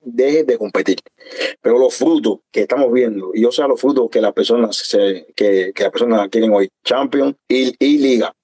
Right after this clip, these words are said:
Yo soy de los fanáticos que cree que la Copa F A es muy importante. Incluso Peter Chelo lo dijo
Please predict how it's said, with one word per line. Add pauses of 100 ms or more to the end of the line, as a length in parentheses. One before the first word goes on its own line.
(140)
Yo
soy
de
los
fanáticos
que
cree
que (240)
la
Copa
F
A
es
muy
importante. (440)
Incluso
Peter
Chelo
lo
dijo